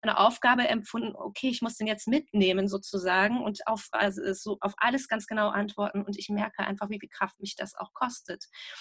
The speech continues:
Und, ähm, ich weiß nicht, ob du es gemerkt hast, äh, so in den letzten Wochen war ich auf Instagram nicht ganz so aktiv, ganz ehrlich, ich war super erschöpft. Ich war echt so fast,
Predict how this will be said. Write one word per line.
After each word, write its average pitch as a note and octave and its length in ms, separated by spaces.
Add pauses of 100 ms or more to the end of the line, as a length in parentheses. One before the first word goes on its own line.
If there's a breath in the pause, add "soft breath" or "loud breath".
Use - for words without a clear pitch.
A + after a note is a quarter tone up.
(280 loud breath)
Und, G#3 400
ähm, G3+ 300
ich G3+ 120
weiß G#3+ 180
nicht, G#3 140
ob G3+ 100
du - 80
es G3+ 100
gemerkt G3+ 360
hast, G#3 220
äh, F#3+ 260
so - 120
in G3+ 80
den G3 120
letzten G3 360
Wochen G#3 380 (280 loud breath)
war G#3 100
ich G#3 120
auf G3+ 100
Instagram G3 520
nicht F#3 180
ganz F#3 200
so - 80
aktiv, - 420
ganz G#3 340
ehrlich, A3 420
ich G3+ 240
war G3 180
super G3+ 540
erschöpft. G3 640 (440 soft breath)
Ich G3+ 220
war G#3 260
echt - 280
so G#3 160
fast, G#3 400